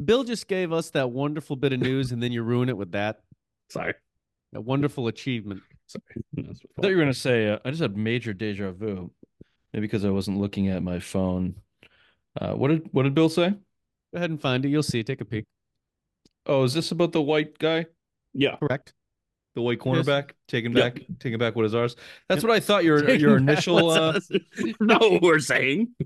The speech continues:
Speaker 3: Oh, I thought that's what you guys said.
Speaker 2: No, no,
Speaker 3: Uh,
Speaker 2: no,
Speaker 3: I
Speaker 2: no,
Speaker 3: didn't
Speaker 2: no.
Speaker 3: say that. I thought that's what you guys were saying. Uh, I also thought that w-, that's what your congratulations was gonna be about, uh,
Speaker 2: <laughs>
Speaker 3: Ray. I
Speaker 2: No.
Speaker 3: thought the, uh, the Oklahoma, uh, Native American tribe finally took back
Speaker 2: <laughs>
Speaker 3: their lands.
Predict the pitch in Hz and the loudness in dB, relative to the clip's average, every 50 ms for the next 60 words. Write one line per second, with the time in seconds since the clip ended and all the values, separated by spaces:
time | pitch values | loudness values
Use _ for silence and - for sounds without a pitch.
0 | - _ _ - 120 127 120 117 123 143 127 139 131 127 123 123 120 - 123 113 | -10 _ _ -6 -4 -4 -2 -2 -2 -2 -2 -4 -6 -6 -6 -8 -8 -6 -6 -4
1 | 117 113 104 101 - 127 117 110 - - - - - - 247 262 220 196 165 156 | -2 -2 -2 -2 -2 -4 -4 -4 -6 -12 -20 -16 -6 -2 0 2 4 4 4 4
2 | - 143 147 139 113 107 113 110 110 110 107 - 123 110 104 92 107 113 107 107 | 4 4 4 4 4 4 4 2 2 2 0 2 0 0 0 -2 -2 -2 -2 0
3 | 113 113 107 98 104 98 - 120 113 110 - - - - _ - 147 160 160 185 | 2 0 0 0 -2 -4 -2 -2 -2 -2 -4 -8 -16 -14 _ -2 0 2 2 4
4 | 185 196 190 - 196 160 202 180 - 180 170 160 147 - 156 151 - - 156 139 | 4 4 2 2 2 4 4 4 6 6 4 4 4 2 2 0 0 0 -2 -2
5 | 135 123 - 127 127 117 127 123 104 107 123 127 123 - 139 120 117 127 113 113 | -2 -2 -2 -4 -4 -2 -2 -2 -2 -2 -4 -6 -6 -6 -6 -6 -4 -6 -4 -4
6 | 127 127 123 120 127 127 127 123 123 131 127 127 - - _ _ _ _ 156 143 | -2 -2 -2 -2 0 0 0 0 0 0 0 -2 -4 -8 _ _ _ _ -2 -2
7 | 131 127 - - - 302 - 135 143 147 160 165 370 - - - _ - - 123 | 2 2 2 4 4 4 4 4 2 2 2 4 2 2 2 0 _ 2 2 4
8 | 123 - - 139 131 127 - - 127 123 117 113 110 110 110 107 104 120 123 120 | 2 2 2 2 0 0 -2 -4 -2 -2 0 0 0 -2 -4 -4 -4 -4 -4 -4
9 | - 127 113 120 123 123 120 120 117 117 117 120 - 123 117 113 117 123 117 113 | -4 -2 -2 0 0 0 0 0 0 0 0 -2 -2 -4 -4 -2 -2 -2 -4 -4
10 | 104 117 120 120 120 - 120 104 - 123 120 120 117 101 - 120 113 117 113 104 | -4 -4 -4 -4 -4 -4 -6 -6 -2 -2 0 0 -2 -2 -4 -4 -4 -4 -6 -6
11 | - 120 - _ - 117 117 117 - - 175 147 156 160 - 123 120 113 113 117 | -6 -8 -6 _ -4 -2 0 0 0 0 0 0 0 0 -2 -2 -2 0 0 2
12 | 117 - 131 139 139 | 2 2 2 2 2